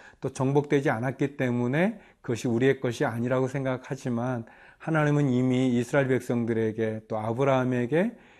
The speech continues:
그 가나안 땅을 주기로 약속을 하셨고 약속하셨기 때문에, 에, 신실하신 하나님은 이미 그 땅이 이스라엘 백성들에게 주어진 것으로 보고 땅 분배에 대한 원칙을 말씀해 주시는 거죠.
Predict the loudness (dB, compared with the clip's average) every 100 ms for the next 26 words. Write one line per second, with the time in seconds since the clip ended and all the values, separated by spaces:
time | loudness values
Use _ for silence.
0 | _ -6 -6 -2 0 0 0 0 0 -2
1 | -4 0 0 0 -4 -4 -2 -2 -2 2
2 | 2 2 -6 -10 -12 -20 -20 _ -12 -6
3 | -4 -4 -4 -2 0 0 -2 0 0 0
4 | 0 -2 -4 -16 -20 _ -16 -14 -14 -6
5 | 0 0 2 0 2 0 0 0 0 0
6 | -2 -2 -4 -8 -12 -20 _ -4 0 0
7 | -2 0 0 -2 -4 -2 0 0 -2 -2
8 | -2 -2 -4 -6 -4 -4 -4 -4 0 0
9 | 2 -2 -2 -4 -4 -6 -6 -6 0 0
10 | -2 -8 -20 _ -4 -4 -4 -2 -2 2
11 | 2 0 -2 -2 -2 -4 -4 -6 -6 -4
12 | -4 -2 -2 -6 -4 -2 -2 -4 -6 -10
13 | -4 -4 -2 -6 -6 -10